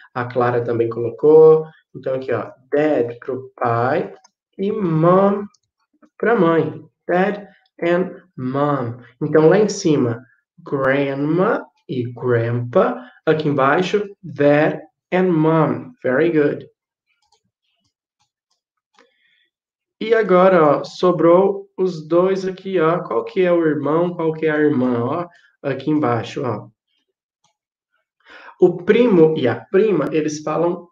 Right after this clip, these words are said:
cousin, cousin. E aqui, a irmãzinha e aqui o irmãozinho.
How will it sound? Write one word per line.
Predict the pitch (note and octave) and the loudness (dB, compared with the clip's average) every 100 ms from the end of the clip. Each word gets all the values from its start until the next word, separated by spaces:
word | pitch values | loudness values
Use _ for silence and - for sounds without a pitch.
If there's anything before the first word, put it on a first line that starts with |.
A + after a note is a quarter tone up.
| - | -6
cousin, | G#3 G#3+ F#3+ - B2+ A2+ A#2+ - _ _ _ _ - | -2 0 -2 -4 -4 -4 -8 -18 _ _ _ _ -8
cousin. | - F3 E3 - A2 F#2+ - - _ _ _ _ | 2 4 4 0 -4 -6 -8 -18 _ _ _ _
E | - E3 | -2 2
aqui, | F3 F3 - E3 E3+ F#3 - _ _ | 2 0 -6 -2 -2 -2 -6 _ _
a | C#3+ C#3 | -4 -4
irmãzinha | C#3 C#3 C#3 B2+ F3 G3 G#3 G#3+ - | -2 -2 -4 -2 0 2 2 0 0
e | E3+ | 0
aqui | D#3+ D#3 E3 F3+ D3+ | 0 -2 -4 -2 2
o | E3+ | 4
irmãozinho. | E3 F3 F3 D3 E3+ C#3+ - | 4 2 2 2 0 0 -6